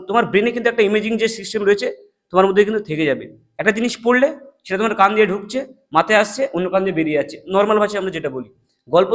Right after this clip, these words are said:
শুনে বেশিক্ষণ মনে থাকে না, কিন্তু কোনো একটা জিনিস যখন তুমি চোখে দেখো সেটা কিন্তু তোমার অনেক দিন মনে থাকে। এটাও সেম জিনিস, যখন কোনো একটা জিনিস তুমি কেবলমাত্র পড়বে, মুখস্থ করবে, তোমার কিন্তু ভুলে যাওয়ার সম্ভাবনা প্রবল। এবং ভৌত বিজ্ঞানে তো এটা খুবই সম্ভাবনা বেশি। তাই প্রত্যেকটা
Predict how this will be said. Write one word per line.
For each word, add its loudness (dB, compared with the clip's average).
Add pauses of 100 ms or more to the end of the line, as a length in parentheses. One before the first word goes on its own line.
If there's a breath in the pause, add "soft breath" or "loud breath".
শুনে 0
বেশিক্ষণ -6
মনে 0
থাকে -4
না, -12 (540)
কিন্তু -4
কোনো 0 (100)
একটা 0
জিনিস -2
যখন 0
তুমি -6
চোখে -4 (100)
দেখো -4 (380)
সেটা -4
কিন্তু -4
তোমার -2
অনেক -4
দিন -8
মনে -6
থাকে। -16 (520)
এটাও 4 (100)
সেম 0 (100)
জিনিস, -4 (260)
যখন -2
কোনো -2
একটা -4
জিনিস -4
তুমি -4
কেবলমাত্র -4 (120)
পড়বে, 2
মুখস্থ -10 (100)
করবে, -4 (580 soft breath)
তোমার 0
কিন্তু -6
ভুলে -2
যাওয়ার 0
সম্ভাবনা 0
প্রবল। -4 (380)
এবং -4
ভৌত 0
বিজ্ঞানে -2
তো 2
এটা 0 (300)
খুবই -6
সম্ভাবনা 2 (100)
বেশি। -6 (540 soft breath)
তাই 4 (120)
প্রত্যেকটা -2